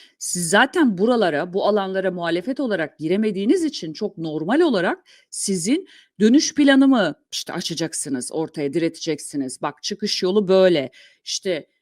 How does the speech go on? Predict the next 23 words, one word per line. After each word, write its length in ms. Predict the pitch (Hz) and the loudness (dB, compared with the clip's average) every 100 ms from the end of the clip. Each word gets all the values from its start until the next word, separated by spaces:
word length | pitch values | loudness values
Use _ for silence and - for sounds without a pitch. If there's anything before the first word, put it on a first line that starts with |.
| - | -4
ne 160 | 220 262 | 0 2
bileyim, 460 | 285 277 226 170 - | 2 2 0 -2 -2
etkili 380 | 214 - 247 | -2 -2 -2
olacağınız 540 | 254 240 208 226 233 - | 0 -2 -4 -4 -6 -6
politika 460 | 240 240 226 - | -4 -4 -6 -4
ne 160 | 226 262 | -2 0
varsa 500 | 247 185 - 285 381 - | 0 -2 -6 -8 -8 -10
onları 280 | 147 151 254 | -6 -2 -2
yapacaksınız 760 | 269 165 156 - - 143 123 | -2 -6 -10 -10 -8 -8 -6
ya. 180 | 175 220 | -6 -6
Hiç 200 | - 269 | -4 -4
konudan 520 | - 202 208 226 240 190 | -4 -8 -4 -2 -2 -2
bağımsız, 580 | 208 202 - 320 330 - - - | -4 -4 -4 -4 -4 -8 -20 -18
işte, 240 | - - 208 | -12 -8 -8
şu 180 | - | -4
anda 240 | 240 233 214 | -4 -2 -4
silahın 400 | - 220 220 247 | -4 -2 0 0
olduğu 360 | 226 208 247 | -2 -2 -2
yerlere 420 | 233 214 214 208 214 | 0 0 0 -2 -2
kim 220 | 285 277 | 0 0
gitsin 560 | 240 _ - 190 160 | -2 _ -10 -8 -2
dediğiniz 460 | 151 185 220 262 202 | 0 2 2 0 0
yere 300 | 208 247 | -2 -2